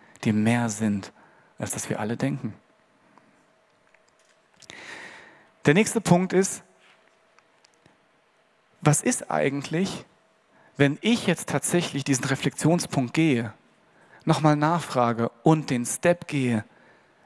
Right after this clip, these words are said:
auch mal Nein zu sagen oder Ja zu sagen oder nachher zu sagen. Und andere Menschen plötzlich wie,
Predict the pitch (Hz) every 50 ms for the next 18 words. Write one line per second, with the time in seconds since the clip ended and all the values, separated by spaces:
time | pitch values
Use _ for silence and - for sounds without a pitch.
0 | _ _ - 139 - - 135 120 117 117 117 123 151 165 160 - - 147 117 113
1 | 104 101 113 120 113 107 107 - _ _ _ _ _ _ _ _ _ _ _ _
2 | - - _ 170 156 143 127 120 117 104 - _ _ _ _ _ _ _ _ _
3 | _ _ _ _ _ - 127 135 156 180 180 - - - 156 127 120 120 110 113
4 | 110 107 107 104 113 - - _ _ _ _ _ _ _ _ - 151 160 156 147
5 | 139 131 127 120 - _ _ _ _ _ _ _ _ _ _ 139 - _ 110 113
6 | 123 143 156 147 - - 147 139 120 107 - - 113 107 110 110 117 117 117 107
7 | - _ _ - _ _ _ _ _ _ _ _ _ _ _ _ _ _ _ _
8 | _ _ _ _ _ _ _ _ _ _ _ _ _ - - - - - 127 117
9 | - - 139 160 208 220 208 175 151 131 120 117 120 117 - - 139 135 - -
10 | 127 123 - - - - 147 151 - - - - - - - - - - _ _
11 | _ _ _ _ _ _ - 147 147 151 151 147 143